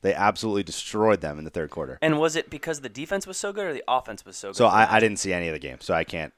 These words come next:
Speaker 1: I can't, um,
Speaker 2: Okay, so
Speaker 1: speak to that.
Speaker 2: there were some guys playing who I had never seen before. Awundu, uh, Tr-, something Birch. Like, there, there's guys on the
Speaker 1: Yeah.
Speaker 2: floor who are just in there to play defense, and I think it worked.
Speaker 1: Yeah.
Speaker 2: Like, all they did was play D and let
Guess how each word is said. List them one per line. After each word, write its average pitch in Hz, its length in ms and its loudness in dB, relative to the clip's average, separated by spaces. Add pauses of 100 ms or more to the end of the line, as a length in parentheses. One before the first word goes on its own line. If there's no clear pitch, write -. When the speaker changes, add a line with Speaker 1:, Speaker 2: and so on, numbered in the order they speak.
(140)
Speaker 1:
I 80 40 -12
can't, 73 320 -14
um, 139 180 -2
Speaker 2:
Okay, 123 160 -10
so 156 320 2
Speaker 1:
speak 147 160 -4
to 139 80 -14
that. 127 220 -12 (360)
Speaker 2:
there 151 220 -2
were 214 80 0
some 214 180 -2
guys 151 300 0
playing 151 300 2
who 143 60 2
I 117 80 2
had 104 140 -6
never 127 320 -2
seen 120 300 -6
before. 135 580 -2
Awundu, 123 920 -4
uh, 92 140 -10 (220)
Tr-, - 260 -14
something 120 340 -12
Birch. 113 400 -4
Like, 123 140 -10
there, 147 140 -2
there's 151 200 -2
guys 160 260 0
on 165 80 -4
the 151 80 -2
Speaker 1:
Yeah. 147 80 -6
Speaker 2:
floor 139 220 2
who 120 100 -8
are 110 100 0
just 113 220 -10
in 127 140 -6
there 123 100 -2
to 120 60 -4
play 107 180 -6
defense, 123 440 -10
and - 100 -12
I - 20 -12
think 208 180 -12
it 127 100 -6
worked. 143 420 -4
Speaker 1:
Yeah. 82 240 -8
Speaker 2:
Like, 110 100 -12
all 139 180 4
they 156 100 -4
did 135 160 -6
was 127 100 -10
play 120 200 -6
D 127 280 -6
and 117 140 -6
let 107 220 -2